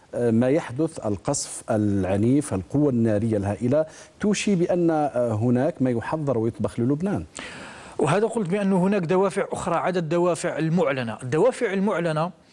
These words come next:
Speaker 2: هي أولًا أن نعو-، أن نعيد المهجرين، وثانيًا أن نفك الارتباط بين جبهة لبنان وجبهة غزة التي ما زالتا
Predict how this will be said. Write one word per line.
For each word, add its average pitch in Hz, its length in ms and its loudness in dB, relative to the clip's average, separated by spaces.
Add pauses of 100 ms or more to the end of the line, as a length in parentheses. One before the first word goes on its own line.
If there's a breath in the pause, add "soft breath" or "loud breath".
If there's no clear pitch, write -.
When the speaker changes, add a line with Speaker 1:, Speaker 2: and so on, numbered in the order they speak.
(320 loud breath)
Speaker 2:
هي 156 100 2
أولًا 190 460 2
أن 180 100 -2
نعو-، 175 300 -2
أن 170 120 -2
نعيد 175 280 0
المهجرين، 160 720 -2
وثانيًا 202 580 -2
أن 175 100 0
نفك - 340 -4
الارتباط 185 640 0
بين 143 260 -4
جبهة 165 380 0
لبنان 175 380 0
وجبهة 160 400 0
غزة 226 320 2
التي 240 420 0
ما 226 160 0
زالتا 233 520 0